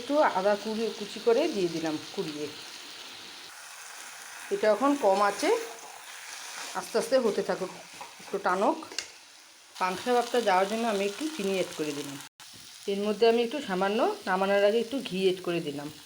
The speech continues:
এই দেখো বন্ধুরা, আমার কচু শাক, নিরামিষ কচু শাক রেডি হয়ে গেছে। ভালো লাগলে বন্ধুরা লাইক, শেয়ার, কমেন্ট অবশ্য করো, সাবস্ক্রাইব করে দিও, আমার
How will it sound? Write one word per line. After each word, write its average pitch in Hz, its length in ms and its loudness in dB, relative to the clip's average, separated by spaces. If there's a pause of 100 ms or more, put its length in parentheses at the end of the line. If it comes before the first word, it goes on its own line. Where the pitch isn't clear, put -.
(840)
এই 196 120 2
দেখো 208 160 2 (100)
বন্ধুরা, 208 340 4 (440)
আমার 180 160 -4 (100)
কচু 190 220 -6 (100)
শাক, 320 200 2 (540)
নিরামিষ 190 420 -2
কচু 202 280 -6
শাক 320 160 2 (480)
রেডি 180 280 2
হয়ে 165 180 2
গেছে। 147 200 -6 (160)
ভালো 180 220 -2
লাগলে 202 180 0 (100)
বন্ধুরা 196 260 2 (100)
লাইক, 185 220 0
শেয়ার, 196 240 -6
কমেন্ট 185 340 -4
অবশ্য 180 220 -10 (140)
করো, 180 180 -4 (680)
সাবস্ক্রাইব 180 460 -4
করে 190 220 -4
দিও, 190 180 -2 (320)
আমার 175 200 -2